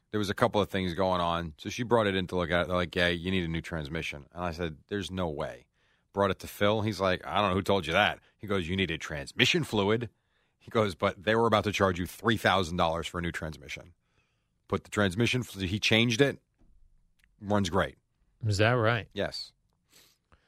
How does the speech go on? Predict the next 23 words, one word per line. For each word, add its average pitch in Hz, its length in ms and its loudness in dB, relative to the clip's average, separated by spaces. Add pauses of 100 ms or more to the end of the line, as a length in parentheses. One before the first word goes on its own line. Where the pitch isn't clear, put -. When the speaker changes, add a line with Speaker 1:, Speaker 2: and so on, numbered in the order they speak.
(120)
Speaker 2:
Philosophy. 113 1080 2 (200)
Speaker 1:
Very, 117 380 4
very, 101 640 2
uh, 87 180 0
trustworthy 90 540 0
mechanic. 76 480 -4
And 175 160 4
Speaker 2:
Okay. 190 120 6
Speaker 1:
those 202 100 2
are 190 80 2
few 92 260 -2
and 85 80 -2
far 80 180 2
between. 76 280 -2
Speaker 2:
Those 113 200 6
are 127 160 6
few 117 220 2
and 101 100 -2
far 101 220 4
between. 92 500 -2 (260)
Speaker 1:
So. - 100 -2
Speaker 2:
Uh, 143 320 6
Jerry, 185 540 2